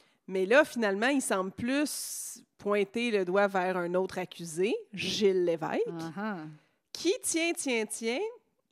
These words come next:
Speaker 1: un autre suicide.
Speaker 2: Bon.
Speaker 1: Dans ce cas-ci, je me dis que c'est peut-être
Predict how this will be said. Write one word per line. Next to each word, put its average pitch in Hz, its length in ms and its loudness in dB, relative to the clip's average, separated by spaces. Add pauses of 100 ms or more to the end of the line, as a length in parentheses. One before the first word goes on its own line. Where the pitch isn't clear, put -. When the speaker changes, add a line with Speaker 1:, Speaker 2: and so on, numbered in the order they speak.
(400)
Speaker 1:
un 277 300 6
autre 339 260 4
suicide. 196 540 -4 (920)
Speaker 2:
Bon. 202 120 -2
Speaker 1:
Dans 349 160 4
ce - 100 -6
cas-ci, 330 400 0 (160)
je 277 60 -6
me 226 100 -2
dis 233 160 -6
que 233 200 -4
c'est 233 180 -6
peut-être - 560 -4